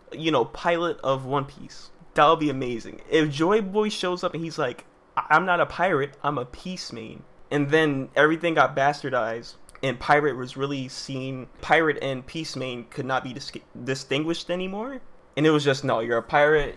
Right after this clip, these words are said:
you're evil, world government taking over now." That would be kinda cool. If he brings back that concept, I, I really would love to see that if he did that again.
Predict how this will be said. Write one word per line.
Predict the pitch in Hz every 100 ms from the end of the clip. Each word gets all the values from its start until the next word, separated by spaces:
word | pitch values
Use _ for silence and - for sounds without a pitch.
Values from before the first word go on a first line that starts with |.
| -
you're | 120
evil, | 127 170 170 160 156 143
world | 147 139
government | 160 151 135
taking | 160 147 143
over | 143 147
now." | 143 139 135 - - -
That | 160
would | 170
be | 160
kinda | 160 143
cool. | 135 139 120 131 - - - - -
If | 147 143
he | 214
brings | 165 139 165 185
back | 143 156 156
that | 131 120
concept, | - 147 139 120 107 - - - - -
I, | 156
I | 160
really | 196 185 220 214
would | 151
love | 139 139 151 170 165
to | 156
see | 135 - 165 160
that | 131 69 -
if | 139
he | 131
did | 127 131 123
that | 110
again. | 113 113 120